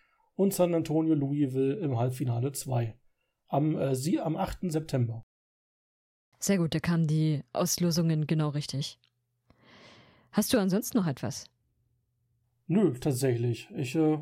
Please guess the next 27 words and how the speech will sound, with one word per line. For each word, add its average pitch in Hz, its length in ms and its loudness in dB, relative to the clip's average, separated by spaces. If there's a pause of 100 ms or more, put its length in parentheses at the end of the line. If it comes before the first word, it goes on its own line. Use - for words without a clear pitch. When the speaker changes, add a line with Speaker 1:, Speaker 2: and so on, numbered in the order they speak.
Speaker 1:
freue - 300 -2
mich 190 140 -2
nur, 190 120 0
dass 180 100 -2
die 170 80 0
Super 185 320 -2
League 170 200 -2
wieder 139 160 0
losgeht 180 580 -2
und 160 120 -6
wir 139 80 0
dann 139 140 0
entspannt 139 360 -4
mal 131 120 -2
gucken 156 300 -4
können, 151 400 -2 (420)
wie 143 260 -2
da 143 160 6
das 135 220 -2
Niveau 143 360 2
in 147 60 4
dieser 131 180 2
kurzen 139 420 -2
Saison 131 460 0
ist 131 300 -4
zwischen, 127 600 -4 (540)
äh, 117 320 -4